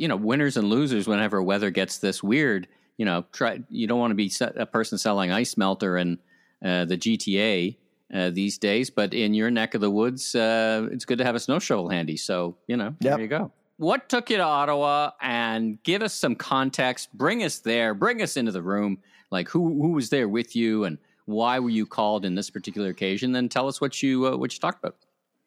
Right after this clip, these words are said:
Speaker 2: Well, actually, I was called in December, but I, I wasn't available. I was away, and, uh, so they did call in, uh,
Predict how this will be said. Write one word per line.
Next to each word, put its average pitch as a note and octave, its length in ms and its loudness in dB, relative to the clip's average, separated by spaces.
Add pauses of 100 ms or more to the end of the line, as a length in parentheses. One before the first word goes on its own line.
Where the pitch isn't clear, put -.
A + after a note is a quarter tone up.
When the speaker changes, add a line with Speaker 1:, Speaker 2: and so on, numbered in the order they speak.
(280)
Speaker 2:
Well, E3 240 2
actually, A3+ 340 0
I F3 60 2
was D#3+ 180 -2
called F#3 320 0
in D3+ 140 -4
December, D3+ 500 -2
but C3 160 -2
I, B2 420 0
I A#2 120 0
wasn't C#3 320 0
available. A#2+ 680 2
I A2+ 60 4
was B2 240 0
away, B2 500 2
and, A2+ 480 -2
uh, A2 520 0
so B2+ 200 0
they C3 140 2
did D3+ 200 0
call C3+ 320 2
in, C#3+ 380 0
uh, A2+ 300 2